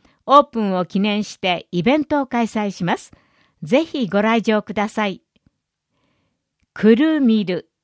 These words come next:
所在地は新宿区西新宿二の八の一。都庁都民広場地下一階です。営業時間は午前十時三十分から午後六時三十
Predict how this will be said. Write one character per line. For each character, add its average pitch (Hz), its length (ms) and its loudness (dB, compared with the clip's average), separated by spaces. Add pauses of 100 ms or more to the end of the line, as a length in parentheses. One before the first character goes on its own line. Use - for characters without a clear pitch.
(380)
所 254 220 -2
在 311 260 0
地 185 180 -8
は 151 220 -4 (180)
新 285 340 0
宿 254 240 -2
区 190 140 -4
西 196 300 -4
新 190 280 -2
宿 - 240 -14 (180)
二 294 180 2
の 277 200 0
八 185 340 -6
の 175 200 -2
一。 - 360 -12 (580)
都 302 160 0
庁 190 300 0
都 180 200 -2
民 302 260 0
広 220 320 -2
場 131 160 -4
地 - 180 -16
下 302 140 -2
一 143 200 -6 (100)
階 131 220 -8
で 165 160 -4
す。 - 200 -18 (880)
営 262 180 -2
業 285 240 0
時 247 160 -8
間 175 260 -2
は 147 220 -4 (380)
午 285 200 2
前 226 240 2
十 294 260 -2
時 208 140 -6
三 185 260 -4
十 180 140 -6
分 151 360 -10
か 139 140 -10
ら 131 200 -8 (140)
午 208 180 -2
後 160 240 -2
六 180 300 -4
時 285 140 -6
三 156 260 -4
十 147 180 -8